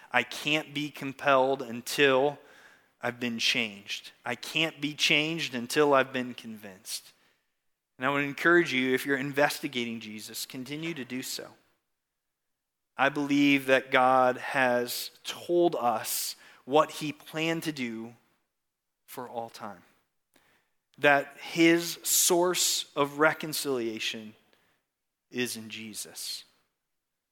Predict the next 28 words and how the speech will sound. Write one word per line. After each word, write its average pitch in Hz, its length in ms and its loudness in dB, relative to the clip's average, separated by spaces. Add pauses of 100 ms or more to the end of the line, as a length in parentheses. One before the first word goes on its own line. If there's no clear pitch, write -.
(400)
If 135 180 -12
you've 139 160 -6
said 160 320 2
yes 139 360 2
to 123 80 -10
Jesus, 113 720 -8 (1300)
what's 143 240 -4
your 147 100 0
story 139 500 0
of 123 120 -2
transformation? 127 880 -8 (2000)
What 156 400 2 (160)
new 185 320 2
stories 131 680 2
is 131 140 -4
God 143 340 2
continuing 165 840 -2
to 127 320 0
work 156 420 -2
in 147 140 -6
your 135 140 -4
life 127 300 2
through 123 140 -12
the 117 100 -8
power 123 480 -4
of 104 100 -12
the 110 80 -10
gospel? 95 520 -16